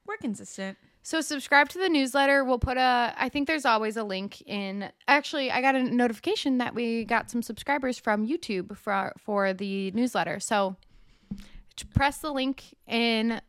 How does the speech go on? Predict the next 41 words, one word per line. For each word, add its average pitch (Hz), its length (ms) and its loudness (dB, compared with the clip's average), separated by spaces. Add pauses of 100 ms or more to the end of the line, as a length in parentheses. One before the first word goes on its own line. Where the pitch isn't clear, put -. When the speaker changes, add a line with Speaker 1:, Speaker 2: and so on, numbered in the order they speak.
Speaker 2:
the 214 260 2
show 220 220 2
Speaker 1:
Oh, 254 120 4
we - 0 -
got 330 80 4
Speaker 2:
notes. 302 160 4
Speaker 1:
subscribers. 233 880 0 (180)
We 233 80 -2
got 240 100 0
YouTube 226 260 -4
subscribers 226 500 -2
from 208 320 -2
the 190 100 -4
newsletter? 233 520 -4
Speaker 2:
No, 254 180 8
we 233 100 2
got 220 240 2
s-, - 260 -20 (220)
we 233 160 0
got 226 200 6
the 226 80 2
other 185 100 2
way 180 80 0
around. 175 300 -6 (200)
We 247 100 -2
got 233 160 6
newsletter 294 560 4
subscribers 214 580 -2
from 226 340 4
the 220 100 2
YouTube. 190 560 -4
So 247 140 0
people 247 240 2
are 233 100 6
watching 226 480 4
YouTube 208 560 0
and 190 160 0
subscribing 175 520 -4
to 175 100 -10
the 170 80 -6
newsletter. - 480 -6